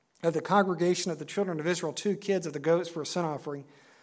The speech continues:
and one ram for a burnt offering. And Aaron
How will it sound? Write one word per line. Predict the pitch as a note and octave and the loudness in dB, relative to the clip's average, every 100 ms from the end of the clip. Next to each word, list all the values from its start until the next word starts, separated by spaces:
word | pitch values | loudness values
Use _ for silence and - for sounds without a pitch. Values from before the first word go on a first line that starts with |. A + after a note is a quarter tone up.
| _ - | _ -4
and | D#3 | 6
one | F#3 G3+ | 8 10
ram | F#3+ G#3 G3 E3+ | 8 8 6 4
for | E3 | -2
a | D3+ | 0
burnt | D#3+ F3+ D3+ | 2 2 2
offering. | C3 - C#3+ D#3+ - - _ _ _ _ _ F#3 | -4 -8 -10 -12 -20 -20 _ _ _ _ _ 0
And | F3 E3+ F3 E3 F3 - | 6 8 8 4 -4 -6
Aaron | G3+ A3 G#3+ F3+ E3+ | 2 8 10 10 6